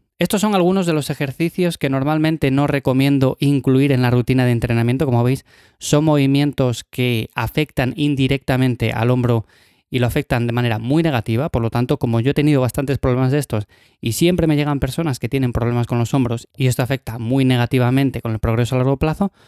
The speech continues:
pues siempre recomiendo optimizar la rutina de entrenamiento para no tener este tipo de inconvenientes. O sea, vamos a intentar hacer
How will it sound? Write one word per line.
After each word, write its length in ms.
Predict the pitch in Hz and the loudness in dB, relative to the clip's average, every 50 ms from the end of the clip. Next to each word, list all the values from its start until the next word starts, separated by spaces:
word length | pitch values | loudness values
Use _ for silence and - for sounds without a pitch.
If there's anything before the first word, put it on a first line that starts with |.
| _ _ _ _ | _ _ _ _
pues 260 | - 165 180 180 - - | 0 0 0 0 -2 -8
siempre 360 | _ - - 143 143 139 143 135 | _ -4 0 0 0 0 0 -2
recomiendo 460 | 127 131 - 135 143 147 139 127 - - | -2 -2 0 0 2 2 2 0 -2 -2
optimizar 640 | 123 117 - _ - 123 123 120 - 139 127 127 - | -4 -6 -2 _ 0 0 2 2 0 -2 -2 -2 -4
la 200 | 131 113 113 113 | -4 -2 0 0
rutina 420 | 113 120 120 110 - 131 127 123 113 | 2 0 0 0 0 0 2 2 2
de 60 | 113 | 2
entrenamiento 560 | 117 113 117 117 120 123 127 135 139 - 165 | 0 0 0 0 2 2 2 2 0 0 -2
para 180 | - 131 120 117 | -2 -4 -2 -2
no 100 | 120 117 | -2 -2
tener 280 | - 113 117 131 135 - _ _ _ _ _ _ | -2 -2 -2 -2 -4 -6 _ _ _ _ _ _
este 200 | 131 127 - 135 | -8 -6 -4 -4
tipo 200 | 127 131 139 135 | -2 0 0 2
de 60 | 127 | 2
inconvenientes. 640 | 127 120 123 117 113 107 110 110 104 101 117 120 120 | 2 0 0 -2 0 -2 -2 -2 -4 -4 -8 -6 -6
O 80 | 117 | -6
sea, 200 | 110 - 110 104 - | -4 -4 -6 -6 -6
vamos 520 | - 110 117 127 131 143 147 139 131 - | -10 -6 -4 -2 0 0 0 0 0 0
a 40 | 139 | -2
intentar 380 | 135 131 135 131 131 135 131 | 0 0 0 0 0 0 -2
hacer 240 | 127 120 143 127 - | -2 -2 -4 -6 -6